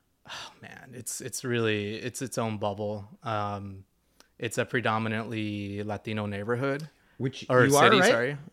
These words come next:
Speaker 1: Yeah, yeah, yeah. I'm Mexican. Um,
Speaker 2: Just straight up, both your, both your parents are Mexican?
Speaker 1: Yes. Yeah,
Speaker 2: Mm-hmm.
Speaker 1: yeah, I'm first generation.
Speaker 2: Oh, you are?
Speaker 1: Yeah, yeah,
Speaker 2: Right
Speaker 1: yeah.
Speaker 2: on.
Speaker 1: Um,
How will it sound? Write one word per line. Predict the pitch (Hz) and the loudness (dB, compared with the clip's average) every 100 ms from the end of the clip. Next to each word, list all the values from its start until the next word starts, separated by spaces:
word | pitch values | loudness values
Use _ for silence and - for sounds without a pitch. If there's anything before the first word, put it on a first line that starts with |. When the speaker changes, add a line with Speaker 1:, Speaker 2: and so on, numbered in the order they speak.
| _ | _
Speaker 1:
Yeah, | 131 135 117 | 4 6 4
yeah, | 117 123 | 4 4
yeah. | 120 117 | 4 2
I'm | 113 | 2
Mexican. | 113 110 127 113 117 110 _ _ _ _ | 0 -2 -4 -4 -6 -8 _ _ _ _
Um, | - 110 107 104 98 | 0 2 4 2 -4
Speaker 2:
Just | 95 | -4
straight | 196 220 | -2 -2
up, | - | -2
both | 156 196 202 | -2 -2 0
your, | 196 | -2
both | 165 185 | -2 -4
your | 185 | -4
parents | 196 190 190 | -4 -6 -4
are | 185 | -6
Mexican? | 160 180 - - | -6 -10 -8 -4
Speaker 1:
Yes. | - - - - - - | -4 -4 -4 -4 -8 -4
Yeah, | 110 | -2
Speaker 2:
Mm-hmm. | 110 | 0
Speaker 1:
yeah, | 110 | 0
I'm | 113 | -2
first | 113 123 - | -2 -4 -2
generation. | 117 104 101 98 117 101 | -4 -4 -6 -6 -6 -4
Speaker 2:
Oh, | |
you | 247 285 | -4 -4
are? | 349 392 277 - | -4 -6 -10 -2
Speaker 1:
Yeah, | 127 170 156 120 117 120 _ | 4 6 6 4 -6 -12 _
yeah, | 123 117 120 | -6 -2 0
Speaker 2:
Right | 117 392 403 320 120 | 0 -2 -2 -4 -6
Speaker 1:
yeah. | 107 | -4
Speaker 2:
on. | 113 110 107 | -2 -2 -4
Speaker 1:
Um, | 104 101 | -6 -10